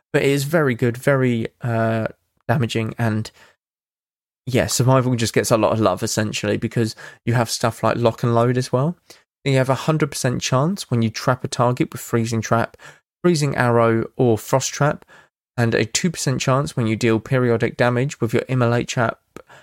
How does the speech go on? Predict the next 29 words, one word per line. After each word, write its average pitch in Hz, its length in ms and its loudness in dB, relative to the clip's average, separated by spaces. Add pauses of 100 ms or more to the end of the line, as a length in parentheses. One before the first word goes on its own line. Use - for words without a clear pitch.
(200)
uh, 117 280 2
Explosive 113 500 -2
Trap, - 340 -2
or 117 140 0
Black 110 300 -4
Arrow 117 320 2 (340)
to - 60 -18
cause 127 240 0
your 127 80 0
next - 240 -4
two 170 200 2
arcane 131 340 0
shots - 360 -2
or - 100 -8
explosive - 540 -2
shots 156 340 -2 (420)
to 127 60 0
no 123 600 2 (120)
longer 117 260 0
trigger 113 320 -2
a 104 60 -2
cooldown, 156 540 0 (440)
uh, 120 140 2
cost - 560 -2
mana, 127 400 2
or 117 180 -4
consume 117 640 0
ammo. 139 380 2 (500)
And 113 440 0